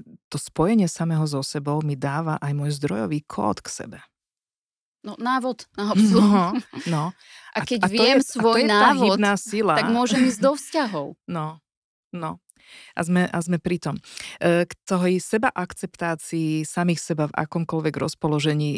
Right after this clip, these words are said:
Speaker 1: dám teraz takú genderovú, ak
Speaker 2: Mhm.
Speaker 1: môžem. E, myslíte si, že, mm, je to,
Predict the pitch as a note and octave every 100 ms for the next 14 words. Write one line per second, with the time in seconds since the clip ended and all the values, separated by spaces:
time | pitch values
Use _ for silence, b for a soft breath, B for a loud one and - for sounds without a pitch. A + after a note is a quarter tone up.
0 | - _ D3+ E3 E3 D3 - D3 - C#3+
1 | D3 C#3+ D3 C#3 - E3+ D3+ C#3+ D#3 -
2 | E3+ - B B B B B D#3 D3+ D#3+
3 | E3 F3 A3+ - G#3 - G3 F#3+ _ _
4 | - D3+ C#3 E3 D#3 D3+ D3+ - _ _
5 | _ _ _ _ _ _ - A2 C#3 C#3
6 | A#2+ D#3 D#3 -